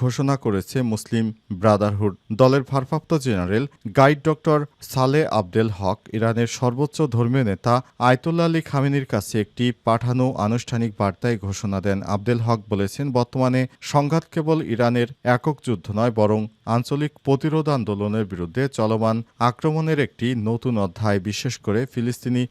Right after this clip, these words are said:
প্রতিরোধ আন্দোলনকে ইরানের সমর্থনের কারণে এই আক্রমণ তীব্র হচ্ছে। আজ বার্তায় তিনি ইসরায়েলি হামলাকে অঞ্চলের উপর দখলদার শক্তির আধিপত্য জোরদার করার লক্ষ্যে একটি কৌশলগত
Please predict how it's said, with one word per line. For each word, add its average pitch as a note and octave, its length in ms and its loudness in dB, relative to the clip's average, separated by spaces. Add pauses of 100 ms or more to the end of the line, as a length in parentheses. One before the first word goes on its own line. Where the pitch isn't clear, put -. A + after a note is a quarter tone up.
(160)
প্রতিরোধ D#3 400 2 (120)
আন্দোলনকে B2 580 0 (180)
ইরানের A2+ 340 2 (280)
সমর্থনের D3+ 600 -2
কারণে G2+ 320 2
এই A2+ 160 2
আক্রমণ G2+ 360 -4 (140)
তীব্র G2+ 240 -2 (100)
হচ্ছে। A2 300 -2 (240)
আজ F#2+ 80 0 (280)
বার্তায় C#3+ 420 4
তিনি E3 160 -2 (140)
ইসরায়েলি A#2+ 400 -2 (100)
হামলাকে G#2 440 -6 (160)
অঞ্চলের A2+ 480 -4
উপর A2 200 -2 (400)
দখলদার D#3 480 0 (100)
শক্তির C3 400 -2 (380)
আধিপত্য D3 520 -2 (240)
জোরদার A2+ 400 2 (120)
করার G2+ 280 0
লক্ষ্যে B2 380 -4
একটি - 220 -4 (200)
কৌশলগত D3 600 -2